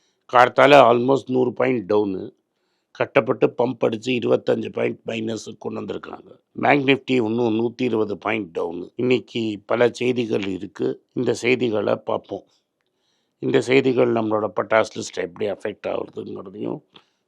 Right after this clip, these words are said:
பார்ப்போம். First and foremost, ட்ரம்ப் பாகவதர் வந்து யூரோப் யூனியனோட டீல் சைன் பண்ணியிருக்காரு.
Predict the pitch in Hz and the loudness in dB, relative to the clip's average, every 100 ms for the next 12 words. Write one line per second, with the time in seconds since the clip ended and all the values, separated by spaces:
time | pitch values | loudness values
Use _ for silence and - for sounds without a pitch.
0 | - 104 - - - _ _ _ _ _ | -4 -2 -2 -8 -18 _ _ _ _ _
1 | _ _ _ _ - 123 - 143 131 113 | _ _ _ _ -4 -4 0 0 0 0
2 | - 110 101 107 98 - 123 98 - _ | -2 -2 0 -2 -4 -2 0 0 -4 _
3 | _ - 131 131 127 120 104 107 101 98 | _ 0 0 2 4 4 4 0 0 0
4 | 92 95 113 98 85 _ _ _ _ _ | -2 -2 -4 -4 -6 _ _ _ _ _
5 | 131 143 151 113 117 113 107 104 104 101 | 2 6 6 6 -2 -2 -2 -4 -6 -2
6 | 120 113 120 117 110 98 104 101 101 95 | -2 0 -2 -2 -4 -6 -6 -8 -10 -12
7 | - 101 110 139 | -14 -8 -6 -6